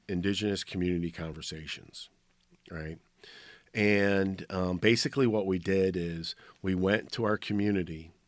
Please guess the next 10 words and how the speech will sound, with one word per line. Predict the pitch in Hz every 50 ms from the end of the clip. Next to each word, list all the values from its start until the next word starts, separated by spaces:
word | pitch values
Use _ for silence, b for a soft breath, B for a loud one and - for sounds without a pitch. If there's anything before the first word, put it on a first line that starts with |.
| _ _
and | - 101 98
it, | 98 104 -
we | - 104 98
interviewed | 98 101 123 143 143 131 101 87 90 87 87 87 82 -
people | - 110 101 - 101 95 87
who | 78 90 98 98 92
have | 87 90 90 85 85 85 - b b b b b b b b b b b _
overcome | 107 107 104 110 107 - - - 107 107 104
their | 101 98 95
addictions | 92 90 87 87 85 - - - 92 87 85 82 82 82 -